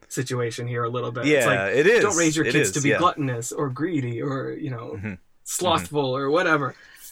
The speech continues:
Speaker 1: Um,
Speaker 2: Right.
Speaker 1: so they, we, we knew Augustus Gloop first, and obviously I think he's most obvious, you know, mostly supposed to be gluttony, but with some greed thrown in. Um, and then that's what we start seeing, everybody getting approached by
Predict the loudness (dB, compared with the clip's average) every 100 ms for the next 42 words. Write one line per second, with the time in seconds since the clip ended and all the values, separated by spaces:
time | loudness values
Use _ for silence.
0 | -10 0 4 4 0 -6 -2 0 2 4
1 | 6 4 2 0 0 0 -2 -2 -2 0
2 | -2 -2 -4 0 2 2 2 2 2 0
3 | 2 2 0 0 -2 -2 -6 -8 _ -4
4 | 2 2 2 -2 -2 -4 -10 -20 _ -8
5 | -6 -4 -8 -12 -20 -14 -2 -2 0 0
6 | 0 2 0 -2 -2 -2 -2 -4 -6 -8
7 | -6 -4 -4 -2 -2 -2 -2 -2 -4 -6
8 | -6 -6 -10 -12 _ _ _ _ -2 0
9 | 0 -4 -8 -12 _ _ _ _ _ _
10 | -2 0 0 -2 -2 2 4 2 -2 -4
11 | -2 -2 -2 -2 -2 0 -2 -2 -2 -2
12 | -2 -4 -4 -4 -4 -6 -2 -2 -4